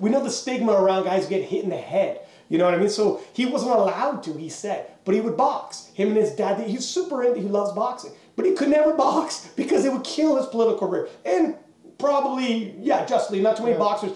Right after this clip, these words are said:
Speaker 1: If you meet a boxer when he's sixty-five, they all talk a little slow, and there's not necessarily the guy you wanna run your whole goddamn government. So he, he's like, "If this is my shot, I'm taking it."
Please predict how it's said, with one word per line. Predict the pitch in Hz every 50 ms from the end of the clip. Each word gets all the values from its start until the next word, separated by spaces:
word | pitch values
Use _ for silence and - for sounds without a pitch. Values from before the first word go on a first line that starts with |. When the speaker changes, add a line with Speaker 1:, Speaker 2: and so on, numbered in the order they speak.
| - -
Speaker 1:
If | - 170 165
you | 208
meet | 196 220 226 214
a |
boxer | - 202 196 190 196 - - 196
when | 190 170
he's | 160 -
sixty-five, | 208 202 - - 175 - 208 190 180 170
they | 165 175
all | 175 170
talk | - 190 180 -
a | 180
little | 170 165 165
slow, | 160 - - 185 185 180
and | 170 165
there's | 156 -
not | 175 180 175
necessarily | 165 170 165 - - - 180 180 175 170 160
the | 156
guy | 165 170 170
you | 165
wanna | 160 160 156 - - - - -
run | - 151 160 175 180 175
your | 170 - -
whole | 151 170 170 165
goddamn | 151 156 143 - 143 135 117
government. | 127 220 - 117 107 - - - - - - -
So | - - - 220 220 196 - - - - - - _
he, | - - 226 233 247
he's | 214 226 185
like, | 240 226 220 214 - - -
"If | 190 185
this | 208 202 - -
is | 240
my | 269 285 320
shot, | - - 208 - 196 240 302 320 - - - - - - _ _ -
I'm | - 214
taking | - - 185 196 190 196 190 151
it." | 143 - - -